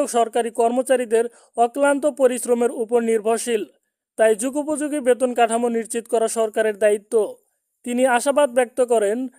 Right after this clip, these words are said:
এই সিদ্ধান্ত কর্মচারীদের আরও দায়িত্বশীল ও নিষ্ঠাবান করে তুলবে। নতুন বেতন কাঠামো ঘোষণার পর থেকেই সরকারি চাকরিজীবীদের মধ্যে ব্যাপক সাড়া পড়েছে। বিশেষ করে নিম্ন ও মধ্য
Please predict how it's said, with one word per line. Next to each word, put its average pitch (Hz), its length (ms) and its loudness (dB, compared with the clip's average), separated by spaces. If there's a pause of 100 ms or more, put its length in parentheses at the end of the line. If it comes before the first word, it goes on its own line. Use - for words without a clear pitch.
(280)
এই 277 180 4
সিদ্ধান্ত 285 440 0
কর্মচারীদের 240 800 2
আরও 220 200 2
দায়িত্বশীল 240 680 0
ও 214 100 2 (520)
নিষ্ঠাবান 269 500 0
করে 233 220 2
তুলবে। 226 360 2 (600)
নতুন 269 400 0
বেতন 294 300 0
কাঠামো 285 340 2
ঘোষণার 247 400 -2
পর 233 200 2
থেকেই 233 320 -6
সরকারি 233 480 -2
চাকরিজীবীদের 277 760 -2
মধ্যে 220 360 -2 (560)
ব্যাপক 254 400 0
সাড়া 240 240 2
পড়েছে। 226 420 0 (280)
বিশেষ 226 340 -4
করে 302 260 4
নিম্ন 254 280 0 (140)
ও 220 120 2 (480)
মধ্য 233 260 2